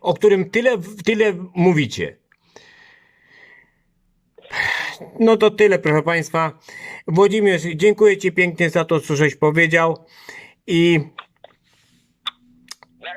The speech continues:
Speaker 2: dziękuję. Pozdrawiam wszystkich w kraju i za granicę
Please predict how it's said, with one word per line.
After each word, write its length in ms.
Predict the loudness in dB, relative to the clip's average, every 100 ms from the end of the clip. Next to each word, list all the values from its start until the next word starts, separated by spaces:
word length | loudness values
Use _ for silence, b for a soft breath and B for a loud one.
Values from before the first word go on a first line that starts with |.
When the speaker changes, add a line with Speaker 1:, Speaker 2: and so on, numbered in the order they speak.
| -8
Speaker 2:
dziękuję. 580 | -10 -8 -14 -8 -8 -8 -10
Pozdrawiam 600 | -12 -6 -6 -4 -6 -8 -10
wszystkich 500 | -12 -14 -14 -14 -14 _
w 20 |
kraju 440 | -6 -4 -8 -10
i 140 | -20 -8
za 140 | -8 -6
granicę 580 | -8 -8 -14 -12 -12 -12